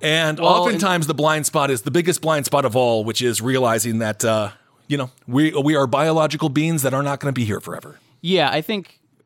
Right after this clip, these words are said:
Speaker 2: you know, realistically, I, I, I think if you look at her decision to remain on the court, it was just a not a great idea, but she also thought
Speaker 1: Hindsight.
Speaker 2: against, against all go-, you know, against all odds, maybe she might make it.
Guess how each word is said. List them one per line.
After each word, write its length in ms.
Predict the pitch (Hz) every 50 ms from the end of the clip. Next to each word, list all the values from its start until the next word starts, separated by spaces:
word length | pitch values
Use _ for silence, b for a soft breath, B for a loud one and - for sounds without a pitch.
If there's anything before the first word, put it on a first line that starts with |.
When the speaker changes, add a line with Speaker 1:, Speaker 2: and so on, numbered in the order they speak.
| _ _ _ _ _ _
Speaker 2:
you 140 | - 170 165
know, 160 | 151 143 139
realistically, 920 | 139 156 175 175 170 165 165 151 - - 160 143 - 147 143 139 135 135
I, 100 | 131 131 -
I, 180 | - 131 113 - -
I 60 | 143
think 240 | 139 - 156 147 - -
if 160 | 143 - -
you 80 | 147 143
look 180 | 147 147 - -
at 100 | 143 -
her 140 | 135 151 143
decision 440 | 135 143 - - 147 139 143 143 135
to 340 | - - 143 139 135 135 131 -
remain 400 | 143 139 139 143 139 139 139 139
on 140 | 135 131 131
the 80 | 135 -
court, 340 | - 143 139 131 131 131 -
it 140 | - 143 143
was 160 | 147 147 135
just 260 | - 165 160 143 -
a 120 | 147 135 131 - _ _ _
not 300 | - 143 143 135 135 135
a 60 | 131
great 340 | 131 131 135 131 131 127 -
idea, 520 | 120 131 135 131 135 131 135 147 156 165 - - - -
but 460 | 147 139 151 147 143 139 113 73 -
she 180 | - - 196 185
also 320 | 180 175 - 180 165 160
thought 280 | - - 117 127 147 156
Speaker 1:
Hindsight. 200 | 151 - 131 117
Speaker 2:
against, 220 | 110 107 - -
against 320 | 165 156 175 175 170 -
all 180 | 175 165 170 165
go-, 220 | 156 165 - -
you 100 | 156 160
know, 120 | 151 147 147
against 260 | 143 147 147 - -
all 100 | 147 143
odds, 240 | 135 139 143 135 143
maybe 220 | 143 135 135 139
she 140 | 127 - 139
might 180 | 135 135 127 120
make 220 | 135 135 135 -
it. 180 | 135 139 139